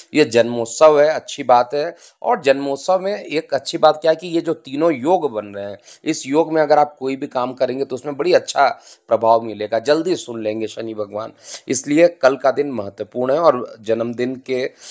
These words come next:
अवसर पर, यानी शनि जी का जो जयंती है, उसके अवसर पर शनिदेव की आराधना करनी चाहिए और बीज मंत्रों की,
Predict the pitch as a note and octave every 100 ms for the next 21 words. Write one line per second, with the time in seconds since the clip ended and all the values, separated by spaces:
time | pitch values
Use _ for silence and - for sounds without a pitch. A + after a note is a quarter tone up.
0 | - - G2+ - B2 - B2 B2 A2+ A#2
1 | A2+ A2 A#2+ A#2 A#2+ B2 A#2 A2+ G2+ G#2
2 | G#2 G#2+ C3 B2 F3+ - - - G#2+ -
3 | B2 A2+ B2 A#2+ C#3+ A#2 A2 A2 A2+ -
4 | A#2 G2+ G2 - A2 - A2+ A#2 A#2+ A2+
5 | B2 F3+ G#3 - - - G#2 F#2+ A#2+ A2+
6 | A2+ A2 A#2+ A#2 C3